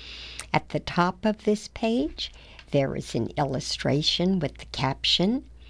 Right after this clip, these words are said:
"Culex feeds on plankton,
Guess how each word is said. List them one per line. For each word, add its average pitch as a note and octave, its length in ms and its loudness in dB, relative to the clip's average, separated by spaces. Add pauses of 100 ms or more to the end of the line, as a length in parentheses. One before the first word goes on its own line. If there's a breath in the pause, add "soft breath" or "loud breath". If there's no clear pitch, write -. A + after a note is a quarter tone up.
(480 loud breath)
"Culex F4 720 2
feeds C#3+ 680 0 (100)
on D3 240 2 (100)
plankton, A#3 800 0